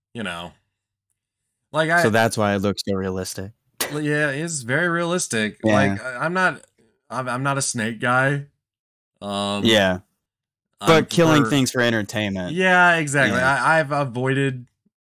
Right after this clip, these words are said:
Speaker 1: movies that do this. Um, like, there's a very famous horror movie called Cannibal Holocaust, uh, where they
Speaker 2: They eat people?
Speaker 1: Well, no, they don't eat people, but they kill real animals on screen,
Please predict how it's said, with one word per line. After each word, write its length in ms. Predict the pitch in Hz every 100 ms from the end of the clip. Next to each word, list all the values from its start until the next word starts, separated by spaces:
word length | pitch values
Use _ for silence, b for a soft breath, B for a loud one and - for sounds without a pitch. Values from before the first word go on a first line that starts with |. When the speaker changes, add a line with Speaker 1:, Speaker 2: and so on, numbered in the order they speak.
| _ _ _
Speaker 1:
movies 500 | 123 123 117 123 117
that 180 | 104 95
do 180 | 95 104
this. 600 | 104 117 113 - - - -
Um, 340 | 92 98 95 95
like, 200 | 98 90
there's 160 | 98
a 40 | 90
very 280 | 92 120 113
famous 320 | 104 90 -
horror 180 | 92 90
movie 220 | 87 85
called 340 | 95 87 82
Cannibal 340 | 104 92 90 85
Holocaust, 1080 | 113 131 131 - 131 127 123 - - - _ _ _ -
uh, 280 | 98 92 90
where 480 | 92 92 90 90 - _ _ _ _
they 220 | 95 98
Speaker 2:
They 80 | 95
eat 260 | 90 98 -
people? 420 | 104 101 107 107 -
Speaker 1:
Well, 180 | 135 147
no, 120 | 151
they 100 | 147
don't 140 | 156 147
eat 220 | 143 107
people, 300 | 127 110 107
but 160 | 101
they 160 | 107 101
kill 400 | - 123 107 101
real 220 | 101 104
animals 680 | 95 104 113 120 117 107 - -
on 240 | 101 104
screen, 440 | 101 - 120 117